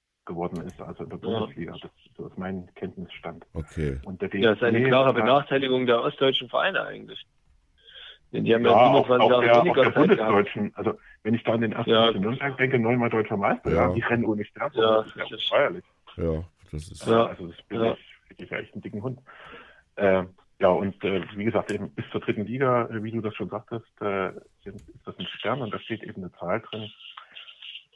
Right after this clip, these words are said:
Speaker 1: Und dort muss man dann auch, äh,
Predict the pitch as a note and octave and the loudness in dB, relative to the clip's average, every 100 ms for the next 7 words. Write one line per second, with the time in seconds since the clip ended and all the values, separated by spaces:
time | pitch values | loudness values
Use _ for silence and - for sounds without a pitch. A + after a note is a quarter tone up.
0 | - - G#2 G2+ - G#2+ G#2+ A2 A2+ A#2+ | -6 -2 0 -2 0 -2 -2 -4 -4 -2
1 | A2+ G#2 G2+ G#2 G2 F#2 F2+ B2 - - | -2 -2 -2 -2 -4 -4 -2 -2 -4 -10
2 | - - G2+ G2+ G2+ | -16 -10 -6 -4 -4